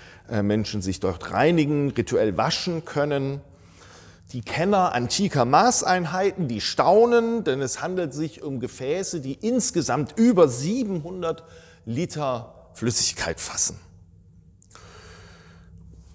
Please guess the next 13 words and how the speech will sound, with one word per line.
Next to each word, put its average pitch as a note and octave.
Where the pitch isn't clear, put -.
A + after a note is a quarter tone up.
Da G#2
mag C3+
man, E3+
das C#3
mag B2+
für C3+
eine B2+
ausgelassene A2+
Hochzeit G#2
ja G2
auch -
nötig G2+
sein. -